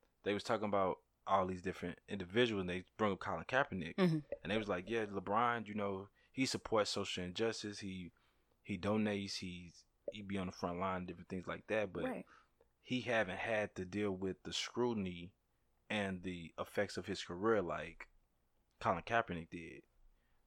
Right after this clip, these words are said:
Speaker 1: You know what I mean? So that,
Speaker 2: Mm-hmm.
Speaker 1: you know what I mean? He actually lost his job
Speaker 2: Right.
Speaker 1: for, he stood up for what he belie-, believed in, just like with Muhammad Ali. You know what I'm saying? He, he gave up boxing, you know what I'm saying, for a few years in his
Speaker 2: Yeah.
Speaker 1: prime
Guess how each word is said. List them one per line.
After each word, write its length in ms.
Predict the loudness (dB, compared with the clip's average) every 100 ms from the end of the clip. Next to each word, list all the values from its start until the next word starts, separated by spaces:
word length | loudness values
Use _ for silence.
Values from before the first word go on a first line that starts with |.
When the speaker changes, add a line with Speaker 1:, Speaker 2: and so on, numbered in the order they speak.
| -4
Speaker 1:
You 80 |
know 60 | 0
what 60 | 0
I 40 |
mean? 220 | 0 -4
So 140 | -2 0
that, 200 | 0 0
Speaker 2:
Mm-hmm. 380 | -4 -6 -8 -8 -6
Speaker 1:
you 60 | -4
know 60 |
what 60 | -2
I 40 |
mean? 100 | 0
He 140 | 2 4
actually 300 | 4 0 -4
lost 220 | -4 -4
his 140 | -8
job 380 | 2 4 4 -2
Speaker 2:
Right. 280 | -2 -2 -2 -8
Speaker 1:
for, 160 | -6
he 180 | -6 -10
stood 240 | -4 -2
up 80 | -2
for 160 | -2 0
what 160 | 0
he 60 | 0
belie-, 380 | -4 -4 -4 -6 -8
believed 280 | -8 -8 -8
in, 160 | -8
just 180 | -8 -8
like 260 | -6 -8 -10 _ _ _ -20 _
with 120 | -2 0
Muhammad 320 | 2 2 2
Ali. 500 | 0 2 2 2 -4 _ _
You 80 | -6
know 80 | -6
what 80 | -6
I'm 80 | -8
saying? 20 |
He, 220 | -6 -8 -10 _ _ _
he 240 | -20 -10 -2
gave 240 | 0 0
up 100 | 2
boxing, 480 | 4 4 2 -10 -12 -16 _ _ _ _ _ _ _ _
you 80 | -2
know 60 |
what 80 | 0
I'm 20 |
saying, 160 | 0 -2
for 160 | 0 -2
a 20 |
few 160 | 0 -4
years 560 | -2 -2 -2 -4 -6 -8
in 120 | -4
his 140 | -4
Speaker 2:
Yeah. 60 | 0
Speaker 1:
prime 460 | 4 6 4 0